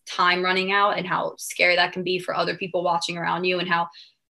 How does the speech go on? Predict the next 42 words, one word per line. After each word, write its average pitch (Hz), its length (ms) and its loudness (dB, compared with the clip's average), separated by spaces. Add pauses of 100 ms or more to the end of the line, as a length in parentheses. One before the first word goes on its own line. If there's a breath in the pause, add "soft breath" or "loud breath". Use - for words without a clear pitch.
(220)
I've 190 180 4
seen 185 240 0
recently 180 380 0
how 165 260 -2
one 175 280 0
life 165 360 0
can 170 120 -2
impact 165 540 -4 (240)
hundreds 160 640 -4
of 156 100 -4
lives. 156 460 -4
And 165 160 -4
it's 160 180 -6
like, 165 260 -4 (760 soft breath)
you 185 100 0
know, 160 360 0 (380)
if 180 160 -4
you 185 120 -4
could 175 180 -4
take 170 260 -2
that 160 200 2
pain 165 180 -2
away 170 200 0
from 180 140 -6
someone 185 400 0
who 170 400 -2 (280)
doesn't 170 300 -2
feel 165 260 -2
like, 160 320 -2 (100)
you 180 100 -6
know, 156 220 -2 (380 soft breath)
their 180 180 4
life 165 240 4
is 170 120 -6
important 190 460 0
or 190 60 2
anything 190 300 0
like 190 140 -2
that, 202 180 2
it's 175 180 -2
just 170 200 -4
so, 170 460 0